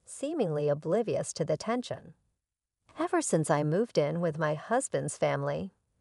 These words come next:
the relentless stress has taken a severe toll on me. I've lost significant weight,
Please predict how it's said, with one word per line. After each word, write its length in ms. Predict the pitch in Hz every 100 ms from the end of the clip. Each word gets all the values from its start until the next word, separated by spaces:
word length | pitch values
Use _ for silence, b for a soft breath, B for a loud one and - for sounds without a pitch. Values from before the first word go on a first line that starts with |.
| _ 233
the 160 | 240
relentless 580 | 233 240 240 311 165 156
stress 460 | - 160 139 160 -
has 220 | 151 -
taken 340 | 175 160 156
a 80 | 147
severe 640 | - - 160 151 180 147 147
toll 320 | - 208 180
on 220 | 139 143
me. 300 | 139 165 160 _ _ _ _ _ _ _ _ -
I've 240 | 285 -
lost 260 | 160 151 -
significant 720 | 160 160 165 247 170 151 147
weight, 360 | 190 226 147